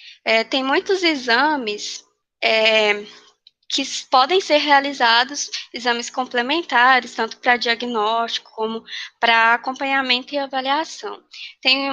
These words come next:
o raio-x de crânio, a ressonância, é, angiografia cerebral,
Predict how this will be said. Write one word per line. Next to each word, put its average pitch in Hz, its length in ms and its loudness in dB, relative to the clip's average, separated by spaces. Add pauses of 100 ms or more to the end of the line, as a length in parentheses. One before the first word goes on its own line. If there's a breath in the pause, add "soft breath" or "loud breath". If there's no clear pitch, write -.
(100)
o 240 280 -6
raio-x 269 840 2
de 226 80 -4
crânio, 240 680 -4
a 220 80 2
ressonância, 233 1200 -2 (400 loud breath)
é, 214 240 8
angiografia 226 640 4
cerebral, 226 1120 4